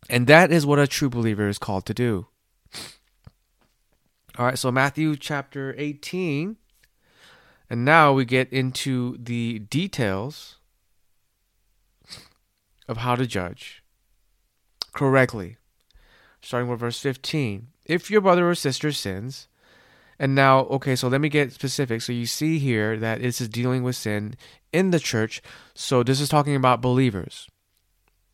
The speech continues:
Okay, so we, it, it, we are called to share discernment. So you can call it judging if you want to, right? But you're so sen-, you know, people are so sensitive now, you can't say judging 'cause it's offensive, right?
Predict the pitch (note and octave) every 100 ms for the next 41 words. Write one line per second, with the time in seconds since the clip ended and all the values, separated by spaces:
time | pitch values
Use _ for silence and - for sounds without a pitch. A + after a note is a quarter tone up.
0 | - G#2+ G#2+ A#2+ A#2+ A#2 A#2 A#2 A#2 G2+
1 | B2 C3+ A2 B2 B2+ C3+ C#3 - F3+ E3
2 | A2 A2 - _ _ _ _ _ _ _
3 | _ _ _ - - - - - _ _
4 | - D3 C3+ C3 B2+ B2 A#2+ F#2+ G#2+ A2+
5 | - D3+ D3 C#3+ - F#3 F3 G#2+ D3 -
6 | - _ - B2 C3 B2+ C3 B2 A#2 C3
7 | A#2+ A#2 A2 A2 B2 B2 B2+ - G2+ A2
8 | G#2 G#2+ - A2 G2+ - A2 G#2+ A#2+ G#2+
9 | - A2 - G#2 G2 - B2 A2 G#2 G#2
10 | - A#2+ G2+ G2 F#2+ G2 - G2 - G2
11 | A2 G2+ F#2+ F#2 F2 F#2 A2 G#2+ F2+ D#2+
12 | F2+ A2